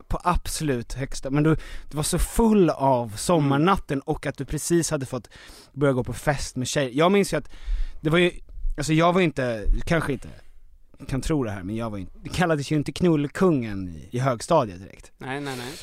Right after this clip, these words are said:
Speaker 1: Men jag minns när jag fick börja gå på fester, för att de flesta andra som jag hade sett och sett upp till i skolan under hela liksom höst, vår
Speaker 2: Mm.
Speaker 1: tiden, vintertiden. Jag såg hur de gick på fest och det snackades om att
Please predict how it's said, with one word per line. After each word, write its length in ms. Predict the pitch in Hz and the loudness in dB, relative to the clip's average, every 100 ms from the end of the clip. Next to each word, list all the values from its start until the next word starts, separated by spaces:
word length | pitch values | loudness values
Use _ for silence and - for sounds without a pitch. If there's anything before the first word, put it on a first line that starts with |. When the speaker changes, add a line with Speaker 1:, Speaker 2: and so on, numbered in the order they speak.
| - | -8
Speaker 1:
Men 160 | - 156 | 0 2
jag 120 | 160 | 4
minns 400 | 165 190 208 165 | 6 6 4 4
när 80 | 175 | 2
jag 100 | 151 | 2
fick 140 | 135 123 | 0 0
börja 220 | 120 143 | 2 2
gå 200 | 123 117 | 2 -2
på 100 | 120 | -2
fester, 420 | - 165 - 175 | 0 0 2 0
för 100 | 127 | 0
att 80 | 135 | 0
de 120 | 143 | 0
flesta 440 | - 170 - - 196 | 0 0 0 0 4
andra 520 | 175 156 139 131 123 131 - | 4 4 4 2 0 -4 -10
som 320 | - 131 104 - - - - | -6 -6 -6 -14 -20 -20 4
jag 100 | - | 6
hade 180 | 143 123 | 8 6
sett 600 | - - - - - - | 0 0 0 -2 -6 -12
och 120 | - | -6
sett 220 | - 139 | -2 0
upp 260 | 202 175 - | 0 0 -2
till 180 | 131 107 | -4 -6
i 60 | |
skolan 580 | 104 147 123 151 135 117 - - - - - | -4 -4 0 0 0 -2 -6 -16 -20 -20 -4
under 240 | 143 131 | 0 0
hela 260 | 131 127 117 | 0 -2 -4
liksom 300 | 113 110 117 | -6 -6 -6
höst, 400 | 135 127 - - | -4 -6 -8 -8
vår 420 | 117 123 113 110 135 - _ - - | -4 -4 -4 -6 -10 -16 _ -20 -8
Speaker 2:
Mm. 260 | 160 147 139 - - - - - - - | -2 0 -2 -6 -14 -18 -18 -20 -18 -8
Speaker 1:
tiden, 580 | - 196 139 92 87 101 | 0 2 2 -2 -12 -10
vintertiden. 800 | 123 147 127 120 - 175 95 82 - - - - - - - - - | -2 0 0 -4 -2 -2 -2 -6 -8 -16 -18 -16 -16 -16 -18 -18 -4
Jag 140 | 151 143 | 0 2
såg 300 | - 208 160 | 6 6 8
hur 100 | 151 | 8
de 360 | 143 196 196 143 | 8 6 6 4
gick 120 | 110 | 0
på 60 | |
fest 300 | - 110 - | -8 -12 -8
och 60 | 139 | -6
det 60 | 120 | -2
snackades 600 | - 165 - 180 175 147 | 0 0 0 0 0 0
om 120 | 120 | -2
att 200 | 113 | -6